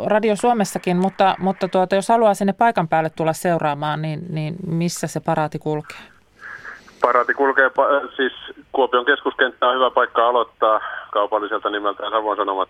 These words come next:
Speaker 2: stadion. Eli kun täällä sanoo, että kupsin kotikenttä, niin varmaan ainakin alueella suurin osa tietää, mistä puhutaan. Ja sitten se ohimarssihan kulkee tuosta keskustan läpi.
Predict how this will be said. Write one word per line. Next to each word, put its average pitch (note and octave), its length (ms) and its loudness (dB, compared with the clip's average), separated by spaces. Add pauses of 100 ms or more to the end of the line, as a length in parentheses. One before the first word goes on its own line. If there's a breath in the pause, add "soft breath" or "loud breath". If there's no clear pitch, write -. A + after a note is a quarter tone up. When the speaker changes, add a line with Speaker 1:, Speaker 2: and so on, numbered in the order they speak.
(120)
Speaker 2:
stadion. G2+ 360 2
Eli G2+ 140 2
kun G2+ 120 0
täällä G2+ 220 2
sanoo, G#2 220 2
että G2 240 -2
kupsin C3 380 -2
kotikenttä, G#2 680 0
niin F#2 120 0
varmaan F#2+ 360 2
ainakin F#2+ 360 2
alueella F#2+ 440 2
suurin F#2 260 0
osa F2+ 280 0
tietää, F#2+ 340 0
mistä F#2+ 320 -4
puhutaan. G2 520 0
Ja F#2+ 80 0
sitten - 340 -6
se A2 120 2 (600 loud breath)
ohimarssihan B2+ 680 2
kulkee A#2+ 260 0
tuosta B2 300 0
keskustan A#2+ 580 -2
läpi. B2 320 0